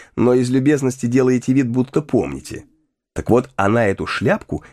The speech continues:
сделала из ничего. Все хорошие шляпы создаются из ничего». «Как и все хорошие репутации, Глэдис»,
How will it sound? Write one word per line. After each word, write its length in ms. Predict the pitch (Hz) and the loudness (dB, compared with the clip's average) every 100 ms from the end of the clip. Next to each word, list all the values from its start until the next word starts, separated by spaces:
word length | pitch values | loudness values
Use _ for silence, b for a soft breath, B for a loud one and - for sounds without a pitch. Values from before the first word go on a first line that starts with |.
| - | -10
сделала 460 | 76 73 82 78 | -4 -2 0 2
из 180 | 87 92 | 2 2
ничего. 540 | 117 131 - 165 277 - _ _ _ _ _ | 2 2 0 2 0 -2 _ _ _ _ _
Все 320 | - - 262 | -10 -2 0
хорошие 480 | - - 131 113 120 | 2 0 0 0 -2
шляпы 400 | 110 - 269 98 B - | 0 0 0 -2 B -4
создаются 580 | 143 147 208 247 - | 0 2 2 0 0
из 280 | 196 - 208 | 0 0 2
ничего». 560 | 208 208 - 127 - - _ _ _ _ _ - | 2 2 0 -2 -2 -12 _ _ _ _ _ -4
«Как 200 | 87 - | -2 0
и 60 | |
все 240 | 87 - 147 | 0 2 2
хорошие 540 | 165 170 185 - 202 | 2 2 0 2 2
репутации, 720 | 214 220 220 294 269 - 101 | 2 -2 0 0 0 -4 -4
Глэдис», 460 | 87 101 90 78 | 0 0 0 -4